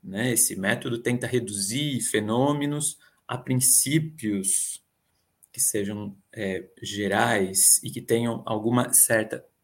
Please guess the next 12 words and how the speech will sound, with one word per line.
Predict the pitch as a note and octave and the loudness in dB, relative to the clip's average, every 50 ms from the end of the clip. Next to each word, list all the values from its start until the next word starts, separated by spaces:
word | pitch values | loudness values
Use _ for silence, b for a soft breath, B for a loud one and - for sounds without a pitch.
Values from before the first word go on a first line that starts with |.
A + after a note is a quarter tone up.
| _ - | _ 0
simplicidade. | - - - B2 A#2+ - - A2+ A2+ - - B2 G#2 G2+ G2 G2+ G2+ G2+ G2 G2 - - - B B B B B B B B B B B _ _ _ _ _ _ _ _ _ _ _ _ _ _ _ _ _ _ _ _ _ _ _ _ _ _ _ - - - - _ _ _ _ _ _ _ _ _ _ _ _ - _ _ _ _ _ | 2 2 2 2 -2 -4 -2 -2 0 0 0 0 0 0 2 2 2 2 0 -2 -6 -10 -14 B B B B B B B B B B B _ _ _ _ _ _ _ _ _ _ _ _ _ _ _ _ _ _ _ _ _ _ _ _ _ _ _ -20 -20 -20 -20 _ _ _ _ _ _ _ _ _ _ _ _ -20 _ _ _ _ _
Agora, | - C3+ C3 A#2 A#2 A#2 A#2 A#2 A2 G#2+ A2 A2+ A2+ - - - - _ _ _ _ _ _ _ _ _ _ - | -6 -4 -2 0 0 2 2 2 2 2 2 2 0 -2 -6 -14 -20 _ _ _ _ _ _ _ _ _ _ -6
os | C3 B2 - | -4 -2 -2
cientistas | - C#3+ C3+ C3+ - D3+ D#3 D#3 D#3 - G3+ G#3+ A3 - - | -2 -2 -2 -2 2 2 2 2 2 2 2 4 6 4 4
têm | - - C3+ C3+ | 4 4 2 2
uma | C3+ B2+ B2 B2 A#2+ | 2 2 0 2 2
certa | - - B2+ B2 B2 B2 C#3+ | 2 4 4 4 4 2 2
forma | - - - - - C#3 D3+ F3+ F#3 F3 C#3+ B2 A#2 A2 G#2+ | 0 0 0 2 6 8 8 8 8 8 6 4 2 2 0
de | G#2 G#2 A2 | -2 -4 -6
ver | G2+ G2 G#2+ G#2+ G#2 G#2+ G#2 | -6 -2 0 2 2 2 2
a | A2 | 4
ciência | G#2 - - - - A#2 G#2+ F#2+ F#2+ G2 G#2 G#2+ - - - - D3+ F#3+ - - - | 8 8 8 8 8 6 2 2 2 2 2 2 4 4 4 4 2 2 0 -2 -10